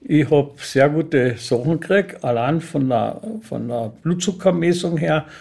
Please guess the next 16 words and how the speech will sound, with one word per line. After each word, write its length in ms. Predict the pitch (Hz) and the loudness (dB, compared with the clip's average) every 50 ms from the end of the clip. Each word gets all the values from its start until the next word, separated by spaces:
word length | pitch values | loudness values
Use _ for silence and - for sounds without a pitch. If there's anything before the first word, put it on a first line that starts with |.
| - - - - _ - | -20 -20 -20 -20 _ -8
dass 180 | - 131 - - | -6 -4 -2 -2
man, 320 | 135 131 135 147 147 147 - | 0 0 0 0 -2 -2 -4
äh, 60 | - | -2
ein, 680 | 151 131 120 120 117 - - - 143 131 127 127 - - - | 0 0 0 0 -2 -4 -4 -4 -4 -2 -4 -4 -6 -8 -8
ein 140 | 127 117 | -6 -4
nicht 120 | 107 120 131 | -2 0 2
mehr 180 | 147 143 139 | 2 2 2
so 160 | 139 - 127 - | 0 -2 -6 -4
umstechen 680 | - 151 165 175 180 180 180 - 165 165 165 170 156 165 | -2 0 0 0 0 0 0 0 0 2 2 0 -2 -2
braucht, 320 | 147 135 139 147 139 - - _ - - - - - _ | 0 0 0 0 -2 -8 -18 _ -20 -20 -20 -20 -20 _
sondern 420 | - - - 135 123 123 123 123 127 | -14 -6 -2 0 0 2 2 2 2
mit 220 | 123 123 123 - | 0 0 -2 -2
einem, 400 | - 123 110 110 107 110 110 110 - - - - - - _ _ - - | -2 -2 0 0 0 -2 -2 -4 -6 -12 -20 -20 -20 -20 _ _ -12 -6
mit 200 | - 117 107 - | -4 -4 -2 -2
einem 160 | 113 107 104 | -2 -4 -2
Chip. 320 | 107 - 208 208 208 - | 2 2 2 2 2 -2